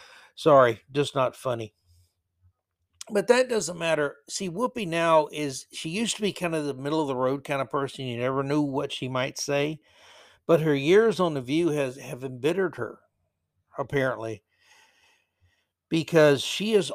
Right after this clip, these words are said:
always, always spreading left-wing talking points.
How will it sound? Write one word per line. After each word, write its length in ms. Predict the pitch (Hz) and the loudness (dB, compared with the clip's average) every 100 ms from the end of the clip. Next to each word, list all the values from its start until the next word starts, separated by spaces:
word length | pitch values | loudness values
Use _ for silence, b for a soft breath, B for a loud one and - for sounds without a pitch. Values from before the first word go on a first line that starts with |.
| - | -8
always, 880 | 165 180 214 202 156 127 117 104 - - | 0 6 10 10 8 4 0 -6 -10 -2
always 540 | 160 190 175 147 120 | 4 4 4 2 -2
spreading 420 | - - 131 123 113 | -6 -4 -4 -4 -6
left-wing 640 | 123 147 - 127 139 131 | -6 -6 -10 -12 -12 -12
talking 460 | - 135 135 120 101 | -8 -8 -8 -12 -14
points. 500 | 107 - - - | -16 -18 -18 -18